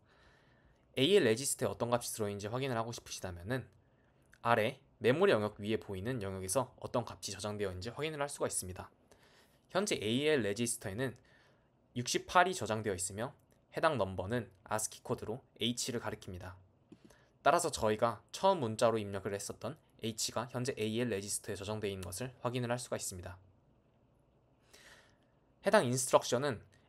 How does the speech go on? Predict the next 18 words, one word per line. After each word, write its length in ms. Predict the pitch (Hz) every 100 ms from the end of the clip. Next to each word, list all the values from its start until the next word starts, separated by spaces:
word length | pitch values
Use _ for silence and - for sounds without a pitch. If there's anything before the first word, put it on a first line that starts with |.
| -
에이엘 320 | 117 156 151
레지스터에 600 | 104 104 123 - 107 131
오를 320 | - 113 139 139
더한 280 | 101 95
후 140 | 120 127 -
다시 300 | - - 139
에이엘 300 | 107 120 107
레지스터에 600 | 101 110 - - 113 147
저장을 340 | - 110 117 117
하는 200 | 113 127
기능을 260 | 113 110
수행합니다. 560 | 113 131 120 92 90 90 - - _ _ _ - - _ _ _ _ _ _ _ _ _ _
따라서 460 | 156 170 113 127 - -
오를 240 | 113 127
더한 260 | 131 104 110
값인 420 | - - - 160 - _ _
육 240 | 107 104 _
디가 360 | 113 127 151